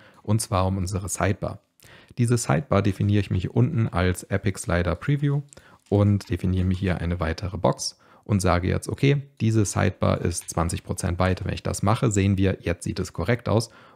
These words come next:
Und damit wir das später auch ein bisschen besser identifizieren können, sage ich hier Background Color und sage jetzt einfach mal Yellow. In dem Moment sehen wir, unsere Box hier hinten ist jetzt gelb geworden. Das lösche ich gleich wieder raus.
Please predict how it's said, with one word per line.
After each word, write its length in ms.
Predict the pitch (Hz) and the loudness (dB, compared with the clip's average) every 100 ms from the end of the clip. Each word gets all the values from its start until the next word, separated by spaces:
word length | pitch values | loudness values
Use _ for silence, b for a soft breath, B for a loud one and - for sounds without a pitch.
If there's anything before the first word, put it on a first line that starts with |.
| - | 0
Und 180 | 123 | 2
damit 260 | 117 107 - | 4 4 2
wir 60 | 101 | 0
das 140 | 87 | -2
später 320 | - 92 95 | -2 0 2
auch 100 | 90 | 0
ein 80 | 90 | 0
bisschen 260 | 87 - 90 | -2 -2 -2
besser 240 | 87 87 | -2 -2
identifizieren 680 | - 90 82 - - 127 117 | -2 -2 -4 -8 -2 0 2
können, 280 | - 113 110 B B | 4 4 2 B B
sage 260 | - 110 117 | 0 2 2
ich 60 | |
hier 220 | - 104 98 | 0 2 2
Background 540 | 90 - 87 85 85 | 2 0 0 0 -2
Color 360 | - 110 110 113 B B | 0 4 4 2 B B
und 280 | - 120 117 | -2 0 2
sage 320 | 92 85 85 | 2 2 2
jetzt 240 | 87 82 - | 0 0 -4
einfach 320 | 82 - - | -6 -6 0
mal 240 | 95 104 | 2 2
Yellow. 400 | 82 73 85 92 - _ B B - | 2 0 0 -2 -6 _ B B -4
In 120 | 98 | 4
dem 120 | 113 | 6
Moment 220 | 113 110 | 6 6
sehen 200 | 101 101 | 4 2
wir, 100 | 98 | 2
unsere 200 | 92 87 | 0 0
Box 220 | 87 90 | 0 -2
hier 120 | - 85 | 0 0
hinten 300 | 117 110 107 | 2 0 0
ist 360 | 85 - - | -2 -4 -6
jetzt 260 | - - - | -8 -8 -2
gelb 240 | 131 143 | 0 2
geworden. 320 | 123 107 110 | 2 4 4
Das 160 | 113 - | 2 -2
lösche 220 | 90 - | -2 -2
ich 80 | - | -4
gleich 180 | - - | -6 -6
wieder 140 | 90 | -4
raus. 320 | 85 98 104 | 2 2 2